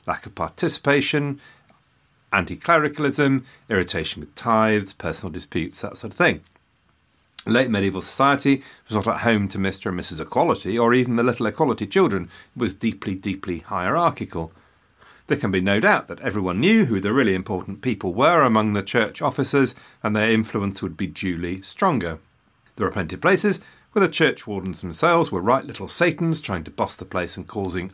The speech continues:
untold upset. In addition, things were changing anyway, with or without the Reformation. One of these was the increasing differentiation made between deserving and undeserving poor. This is usually something associated with post-Reformation,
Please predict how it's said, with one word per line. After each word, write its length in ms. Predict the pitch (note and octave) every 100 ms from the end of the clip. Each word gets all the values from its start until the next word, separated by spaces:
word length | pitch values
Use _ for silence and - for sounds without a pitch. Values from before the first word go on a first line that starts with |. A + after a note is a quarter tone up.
| -
untold 520 | G2 G2 - E2 F#2+ -
upset. 460 | B2+ - F#2 - _ _ _ _ _ _ _
In 120 | G#3 D3+
addition, 400 | B2 - F2+ F2
things 300 | C3+ A#2 -
were 80 |
changing 460 | B2+ A2 G2 G2 - A2+
anyway, 480 | A2 F#2 F2 E2+ - - -
with 160 | D3+ A#2
or 120 | A2
without 540 | G2+ G2+ G2 F2+ - -
the 100 | F2+
Reformation. 800 | F2+ - G2+ A2+ - - D#2+ - _ _ _ _ - -
One 160 | G3+
of 100 | A2
these 280 | G#2+ G#2 F#2
was 160 | A2+ -
the 120 | A2
increasing 520 | G2 - E3+ B2 F2+
differentiation 960 | A2+ - G#2+ A#2+ A#2+ - F2 F2 E2+ F#2
made 200 | F2+ F#2
between 300 | - E2+ E2+
deserving 560 | E2 G2 F2+ G2+ G#2
and 120 | A2
undeserving 720 | G#2+ F#2 F2+ E2 F2 E2 E2+ D#2+
poor. 380 | E3+ B2+ F#2 F#2 _ _ _ _ _ _ _ _
This 240 | A#2 A2
is 120 | A2+ G2+
usually 420 | D3+ A2 A2 G#2+ - -
something 360 | C#3 A#2 A2+
associated 640 | G#2+ - G#2+ - G#2 E2+ F2+
with 200 | F#2+ -
post-Reformation, 1000 | - A#3+ - A2+ F2 G2 F2+ D#2+ F#2 E2